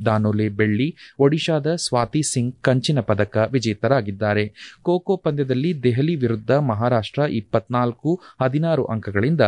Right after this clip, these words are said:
ಜಯ ಸಾಧಿಸಿದೆ. ಮಹಾರಾಷ್ಟ್ರದ ಪುಣೆಯ, ಪುಣೆಯಲ್ಲಿಂದು ಭಾರತ ಮತ್ತು ಇಂಗ್ಲೆಂಡ್ ನಡುವಿನ ನಾಲ್ಕನೇ ಟಿ ಟ್ವೆಂಟಿ ಅಂತಾರಾಷ್ಟ್ರೀಯ ಪಂದ್ಯ ಪ್ರಗತಿಯಲ್ಲಿದೆ. ಟಾಸ್ ಗೆದ್ದ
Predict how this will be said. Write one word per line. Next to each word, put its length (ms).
ಜಯ 320
ಸಾಧಿಸಿದೆ. 580
ಮಹಾರಾಷ್ಟ್ರದ 640
ಪುಣೆಯ, 520
ಪುಣೆಯಲ್ಲಿಂದು 600
ಭಾರತ 340
ಮತ್ತು 460
ಇಂಗ್ಲೆಂಡ್ 420
ನಡುವಿನ 380
ನಾಲ್ಕನೇ 560
ಟಿ 240
ಟ್ವೆಂಟಿ 420
ಅಂತಾರಾಷ್ಟ್ರೀಯ 760
ಪಂದ್ಯ 420
ಪ್ರಗತಿಯಲ್ಲಿದೆ. 720
ಟಾಸ್ 340
ಗೆದ್ದ 220